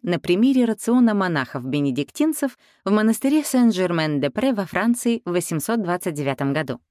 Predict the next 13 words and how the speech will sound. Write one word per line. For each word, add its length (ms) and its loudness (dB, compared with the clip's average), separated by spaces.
По 120 -2
массе 440 0
в 40 -20
процентном 720 -2
соотношении 880 2
в 100 -4
рацион 420 2
входили 600 -2
хлеб — 420 0
шестьдесят 520 -2
четыре 340 -4
процента, 600 -4
сыр — 400 -2